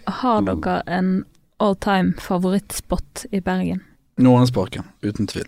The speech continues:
Speaker 1: Nordnesparken.
Speaker 3: Mm.
Speaker 1: Ja.
Speaker 2: Gamlehaugen.
Speaker 1: Ja. Og hva er din favorittduft?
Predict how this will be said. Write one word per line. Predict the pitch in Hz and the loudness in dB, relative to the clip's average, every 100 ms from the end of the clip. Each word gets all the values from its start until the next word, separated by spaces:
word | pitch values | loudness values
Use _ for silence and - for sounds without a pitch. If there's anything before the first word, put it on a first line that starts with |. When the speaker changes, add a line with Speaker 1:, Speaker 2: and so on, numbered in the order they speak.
| - | -2
Speaker 1:
Nordnesparken. | 208 214 214 - 214 - - | 0 0 -2 -4 -12 -18 -10
Speaker 3:
Mm. | - 120 113 _ _ - | -6 -6 -10 _ _ -4
Speaker 1:
Ja. | 110 | 0
Speaker 2:
Gamlehaugen. | 117 135 147 135 110 92 80 - - - - - | 2 4 4 4 4 2 -4 -10 -20 -20 -14 -6
Speaker 1:
Ja. | 311 453 214 - _ _ _ _ _ _ _ - - - _ _ _ _ _ - | -4 -2 -4 -6 _ _ _ _ _ _ _ -16 -16 -16 _ _ _ _ _ 0
Og | 226 226 220 226 - _ _ - | 4 4 2 0 -4 _ _ -6
hva | 254 | 0
er | 202 | 2
din | 214 208 | 2 2
favorittduft? | 214 196 202 208 - - 170 320 - - - | 2 0 0 -2 -4 -2 0 -2 -4 -12 -12